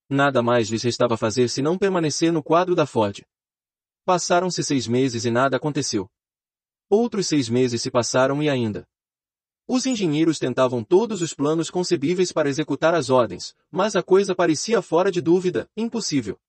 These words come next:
No fim do ano, Ford conferenciou com os engenheiros, que novamente lhe informaram que não tinham encontrado jeito de executar-lhe as ordens.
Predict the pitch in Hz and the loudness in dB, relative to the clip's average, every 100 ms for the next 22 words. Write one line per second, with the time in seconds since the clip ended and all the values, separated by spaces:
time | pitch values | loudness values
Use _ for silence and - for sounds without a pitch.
0 | _ _ _ _ _ _ - 160 147 233 | _ _ _ _ _ _ -6 -4 -2 -2
1 | 233 147 117 101 - _ _ - 185 196 | 2 4 2 0 -8 _ _ 0 2 2
2 | 185 170 147 135 - 127 131 127 117 151 | 0 -2 0 0 4 4 4 -2 -2 -2
3 | 151 113 98 - - _ - 220 220 165 | -2 -2 -4 -10 -18 _ -2 0 2 2
4 | 139 156 139 131 127 117 135 135 151 147 | 0 -4 -4 -2 0 2 0 0 -2 0
5 | 185 - 196 175 147 127 131 131 113 135 | -2 -2 -2 0 -2 0 2 2 0 0
6 | 160 147 139 151 127 131 143 156 127 113 | 0 0 -4 -2 -2 0 2 2 0 0
7 | 104 90 - - | -2 -4 -12 -18